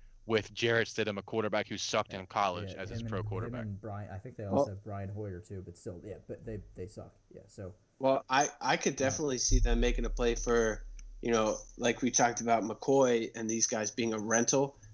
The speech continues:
Speaker 3: Make a play for Cam Newton to be a rental, accumulate a shitload of picks, have the New England Patriots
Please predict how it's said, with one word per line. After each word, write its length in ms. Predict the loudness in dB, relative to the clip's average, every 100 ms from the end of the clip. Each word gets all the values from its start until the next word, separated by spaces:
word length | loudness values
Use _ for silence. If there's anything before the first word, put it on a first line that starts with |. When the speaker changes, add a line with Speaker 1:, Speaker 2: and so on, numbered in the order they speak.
| -12
Speaker 3:
Make 360 | 0 6 6 4
a 40 |
play 340 | 0 0 2 2
for 220 | 0 -4
Cam 300 | 0 2 4
Newton 240 | 4 2
to 60 | 0
be 160 | 2 2
a 80 |
rental, 560 | 4 2 0 0 0 -2 _ _ -20 -8
accumulate 580 | -2 6 8 10 8 6
a 60 |
shitload 540 | 6 6 6 4 2 0
of 120 | 0
picks, 300 | 2 2 4
have 140 | 2
the 80 | 4
New 220 | 6 8
England 220 | 6 4 2
Patriots 600 | 2 2 2 4 2